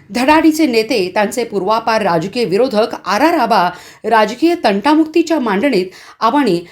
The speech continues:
शरद पवार यांना सांगून त्यांना विधान परिषदेवर संधी दिली. आमदारकीची मुदत संपताच त्यांनी भाजपात प्रवेश केला.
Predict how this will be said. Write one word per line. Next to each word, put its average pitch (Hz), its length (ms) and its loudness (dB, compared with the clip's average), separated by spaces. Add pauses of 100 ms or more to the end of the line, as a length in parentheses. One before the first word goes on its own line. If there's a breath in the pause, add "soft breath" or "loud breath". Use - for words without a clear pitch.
(140 loud breath)
शरद 277 340 2
पवार 262 300 0
यांना 233 320 -2
सांगून 214 440 -2
त्यांना 233 260 0
विधान 202 360 0
परिषदेवर 220 500 0
संधी 190 340 -2
दिली. 160 220 -2 (680 soft breath)
आमदारकीची 269 580 2
मुदत 226 320 -4
संपताच 220 640 -2
त्यांनी 226 240 0
भाजपात 208 460 0
प्रवेश 165 360 -2
केला. 165 220 -4